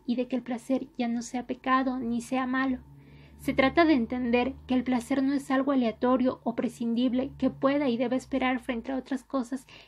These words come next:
que sí consideramos imprescindibles o necesarias, por ejemplo, las responsabilidades profesionales, los hijos, las hijas, etcétera.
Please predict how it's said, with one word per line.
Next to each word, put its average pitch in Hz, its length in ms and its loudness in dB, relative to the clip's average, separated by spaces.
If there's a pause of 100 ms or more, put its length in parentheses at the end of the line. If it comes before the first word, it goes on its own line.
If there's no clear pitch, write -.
(120)
que 277 100 0
sí 269 220 -2
consideramos 254 760 -2
imprescindibles 254 920 -2
o 247 120 -2
necesarias, 240 800 -4 (240)
por 262 100 -6
ejemplo, 247 460 -2
las 254 180 2
responsabilidades 240 880 -4
profesionales, 262 880 -4
los 247 220 -6
hijos, 262 360 -2
las 247 220 -6
hijas, 247 400 -10
etcétera. - 460 -8